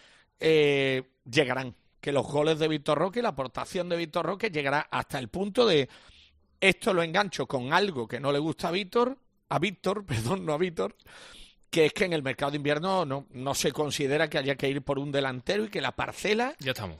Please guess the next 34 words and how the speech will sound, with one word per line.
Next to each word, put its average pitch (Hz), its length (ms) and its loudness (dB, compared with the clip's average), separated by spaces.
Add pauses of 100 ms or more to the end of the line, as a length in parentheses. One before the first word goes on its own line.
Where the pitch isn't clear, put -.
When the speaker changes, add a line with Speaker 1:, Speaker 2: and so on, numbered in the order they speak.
Speaker 1:
está 147 300 0
bien 170 200 2
cubierta 190 640 0 (100)
con 240 300 0 (160)
Víctor 147 640 -2
Roque 208 500 -6
y 202 160 -4 (140)
con 226 320 0
Bakambu. 165 600 -2 (500)
Pero 170 240 6
te 180 100 -2
voy 170 200 2
a 196 80 0
dar 208 160 -4
un 226 140 -4
dato. 220 380 -4 (880)
¿Sabes 220 600 2 (460)
cuántos 226 580 4
minutos 202 680 -2
lleva 214 340 2
el 180 100 -2
Betis 190 600 -6 (640)
sin 208 400 -2
que 185 180 2
un 226 220 2
jugador 214 640 2
que 190 200 2
no 202 160 0
sea 226 300 4
Lo 208 220 4
Celso 220 500 0
meta 202 240 2
un 196 80 -2
gol? 254 280 0